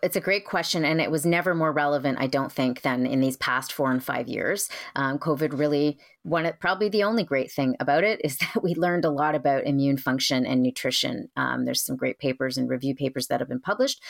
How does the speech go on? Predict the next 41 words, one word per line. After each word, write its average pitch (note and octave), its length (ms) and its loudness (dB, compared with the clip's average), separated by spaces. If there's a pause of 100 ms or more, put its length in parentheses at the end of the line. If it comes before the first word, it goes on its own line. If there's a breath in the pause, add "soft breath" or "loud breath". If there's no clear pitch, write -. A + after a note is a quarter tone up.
(300 loud breath)
and D#3+ 120 2
we E3+ 140 4
know E3+ 240 4
that F#3 140 0
there E3 140 4
are E3 120 2
some E3+ 220 -4
key E3+ 320 0
nutrients G3 640 0
that C#3+ 200 0 (160)
have D#3 480 2 (360 soft breath)
a D#3+ 100 0
role. D3+ 420 4
Of - 160 -6
course, E3 400 0
immunity F3+ 720 2
is C#3+ 200 0 (380)
bilayered. D#3+ 760 2
So - 140 -2
we C3 120 -4
have C3+ 160 -2
an C3 100 4
immune C#3 260 2
system. C#3 380 -2
It's C3 160 -4
a B2+ 120 -4
dual D3 280 2
system. D3 600 0 (300 loud breath)
There's C3 180 -2
innate D3 300 2
immunity, D3+ 640 4
and C#3+ 120 0
then C3+ 140 2
there's C3+ 180 0
the C#3+ 120 0
immunity C#3 440 2
that C3 180 -2
we C3+ 120 -4
can - 180 -4
support, - 680 0 (240)
'cause A#2+ 160 -10